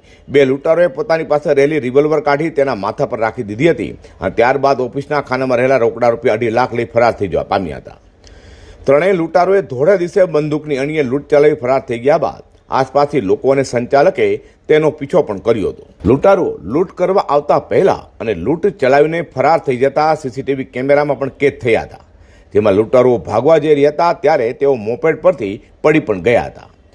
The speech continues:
આ દરમિયાન દુકાનના સંચાલક અને આસપાસના લોકોએ લૂંટારુ પર પથ્થરમારો પણ કર્યો હતો,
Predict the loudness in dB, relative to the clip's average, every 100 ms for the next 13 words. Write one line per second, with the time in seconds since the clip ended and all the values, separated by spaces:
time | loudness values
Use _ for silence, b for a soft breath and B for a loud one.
0 | b b -2 2 2 2 2 0 -2 -4
1 | -2 0 0 -2 -6 -2 2 2 0 -2
2 | -4 -4 -6 -2 -2 -2 -4 -4 0 2
3 | 4 2 0 2 2 2 -2 -6 -8 -6
4 | -4 -2 -4 -6 -6 -2 2 2 0